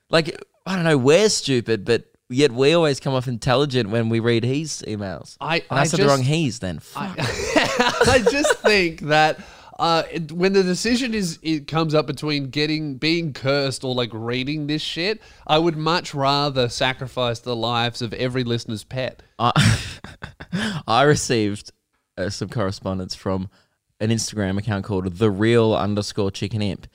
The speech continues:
Speaker 1: Now, this could be a fake account. So they've said
Speaker 2: It could not be, though, because I do remember during, when we were blocking him, he made several burner accounts
Speaker 1: Yes.
Speaker 2: and tried to stick around and then just gave up. So I feel like this could be real, depending on how shit the message is.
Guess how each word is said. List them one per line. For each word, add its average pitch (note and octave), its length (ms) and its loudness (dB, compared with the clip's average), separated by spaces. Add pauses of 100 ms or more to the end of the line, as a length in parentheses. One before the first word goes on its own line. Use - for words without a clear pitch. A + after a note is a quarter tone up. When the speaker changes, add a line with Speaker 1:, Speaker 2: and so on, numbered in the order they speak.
(140)
Speaker 1:
Now, G#2+ 140 0
this C3+ 140 2
could C#3+ 160 -2
be B2+ 80 4
a A2+ 40 0
fake G#2+ 260 -2
account. G#2 440 -4 (300)
So A#2+ 160 -4
they've B2 200 2
said A#2+ 240 4
Speaker 2:
It E3+ 120 -4
could A3+ 160 0
not F3+ 180 0
be, D#3 140 2
though, C#3+ 140 0
because C#3+ 260 -2
I D#3 80 2
do D3 440 -2
remember D#3+ 480 0
during, C3+ 720 -2 (340)
when D#3+ 240 0
we F#3+ 120 2
were D3 220 2
blocking B2 400 -2
him, A#2 160 -4
he B2+ 140 -4
made B2 260 -6
several C3+ 680 0
burner A#2+ 460 0
accounts A2 520 -2
Speaker 1:
Yes. G#2 520 0
Speaker 2:
and B2+ 140 -2
tried B2+ 360 2
to C3 80 -6
stick - 260 -8
around A2+ 340 -2
and A2+ 100 -8
then A#2 160 -4
just A#2+ 240 -8
gave A#2 260 0
up. A2 180 0
So C3+ 180 0
I B2+ 100 4
feel F3+ 240 0
like E3 160 0
this - 360 -4
could D#3 180 -2
be C3 120 -2
real, A#2+ 220 0
depending C3+ 440 -4
on B2+ 120 0
how A#2 120 -2
shit - 320 -8
the - 60 -12
message G#2+ 360 -8
is. G#2+ 100 -6